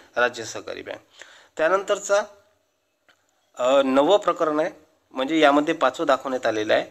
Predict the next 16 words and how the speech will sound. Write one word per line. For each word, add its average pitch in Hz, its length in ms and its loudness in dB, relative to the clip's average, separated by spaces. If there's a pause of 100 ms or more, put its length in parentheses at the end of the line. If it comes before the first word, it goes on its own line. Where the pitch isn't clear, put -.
की 165 100 -8
सहकारी 151 420 0
शिक्षण 160 320 -8
व 156 100 0
प्रशिक्षण 147 500 -4
याला 135 220 2
सहा 143 200 -2
मार्क 160 240 2 (140)
आणि 123 180 0
दहाव्या 131 300 2
प्रकरणाला 123 540 -2
सहा 113 260 0
मार्क. 101 240 -4 (760)
तर 156 200 0
आपल्या 180 340 0
संपूर्ण, 170 440 -2